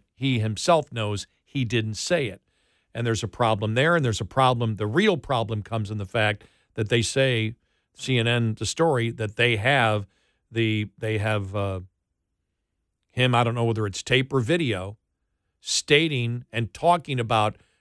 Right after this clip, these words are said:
classified information, and that would give you the impression that he knew it was classified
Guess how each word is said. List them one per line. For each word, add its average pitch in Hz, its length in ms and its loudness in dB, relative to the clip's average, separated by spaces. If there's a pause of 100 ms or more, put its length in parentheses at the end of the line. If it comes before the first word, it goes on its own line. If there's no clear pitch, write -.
(120)
classified 127 600 2
information, 113 880 -2 (460)
and 117 320 -2 (600)
that 120 340 2
would 117 340 -2
give 139 240 4
you 127 160 0
the 120 160 0
impression 117 640 0 (1120)
that 120 360 4
he 147 220 -2
knew 170 220 4
it 156 100 -4
was 123 360 0 (400)
classified 113 960 2